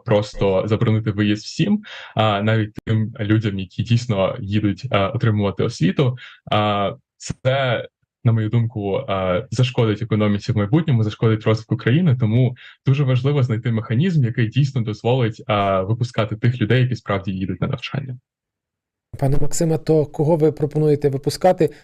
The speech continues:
Speaker 2: А будь-кого, хто стане студентом іноземного вузу, та, і бачимо, дуже багато ухилянтів різними способами теж намагаються перетнути,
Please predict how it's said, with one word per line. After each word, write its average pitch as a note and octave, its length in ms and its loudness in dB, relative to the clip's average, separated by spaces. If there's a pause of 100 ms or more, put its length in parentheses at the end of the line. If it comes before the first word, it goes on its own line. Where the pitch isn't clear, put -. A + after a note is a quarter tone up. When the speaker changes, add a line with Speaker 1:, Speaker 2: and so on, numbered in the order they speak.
(200)
Speaker 2:
А C#3 140 2
будь-кого, D#3+ 600 2
хто - 220 -2
стане D3 640 0
студентом D3 680 0
іноземного D3 640 2
вузу, E3+ 300 0
та, D#3 280 2
і D3 420 0 (400)
бачимо, D#3 400 2
дуже D3 200 2
багато D3+ 400 2
ухилянтів D3+ 680 0
різними C#3+ 300 0
способами C#3+ 560 -2
теж C#3+ 220 -2
намагаються C#3+ 440 0
перетнути, D3 480 0